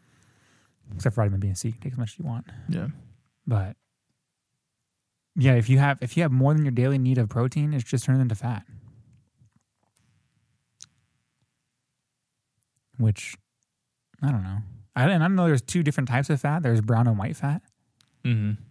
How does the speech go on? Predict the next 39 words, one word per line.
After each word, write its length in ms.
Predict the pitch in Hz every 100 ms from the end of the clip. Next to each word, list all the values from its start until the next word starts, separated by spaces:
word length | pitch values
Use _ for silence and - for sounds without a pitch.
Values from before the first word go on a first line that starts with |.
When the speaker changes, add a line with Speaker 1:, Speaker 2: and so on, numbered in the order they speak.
| _ - _ -
Speaker 1:
So, 100 | 110
like, 120 | 95
babies 320 | 107 113 113
are 60 | 107
born 180 | 110
with 100 | 113
brown 260 | 104 98 107
fat. 300 | 104 107 143 - -
Speaker 2:
Yeah. 340 | 117 98 101
Speaker 1:
Oh, 260 | 127 98 92 -
everyone 240 | 117 101 104
is 60 |
born 200 | 104 104
with 80 | 101
brown 240 | 107 98 98
fat, 280 | 104 98
and 260 | 104 95 95 - _ _ _ _ _ _ _ _ _ -
people 260 | 123 107 104
prob-, 260 | 110 107
probably 180 | - 117
like 140 | 104 -
us 200 | 107 104
have 120 | 107
more 200 | 104 110
brown 280 | 101 101 104
fat 160 | 117 117
than 80 |
we 60 | 104
do 120 | 104
white 200 | 98 104
fat. 260 | - 113 143
And 20 | - - - _ _ _ _ _ _ _ _ _ _ _ _ _ _ _ _ _ _
he 80 | 110
said, 220 | - 107
he 80 | 117
said 180 | 104 104
brown 240 | 107 107
fat 260 | 104 107 104
just 380 | - 98 -